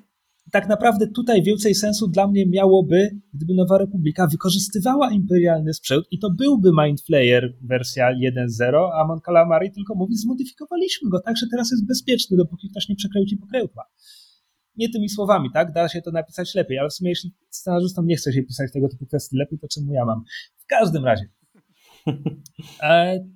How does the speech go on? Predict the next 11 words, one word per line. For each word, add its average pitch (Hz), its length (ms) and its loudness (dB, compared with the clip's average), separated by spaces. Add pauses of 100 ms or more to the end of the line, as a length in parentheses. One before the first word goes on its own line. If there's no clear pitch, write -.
to - 160 -4
kończy 254 480 -2
wątek 123 420 -2
doktora 123 400 0
Pershinga 127 680 0
i 123 220 -6
Ellie, 120 460 -4 (300)
przynajmniej 233 520 -8
w - 80 -14
tym 240 160 -6
odcinku. 208 720 -6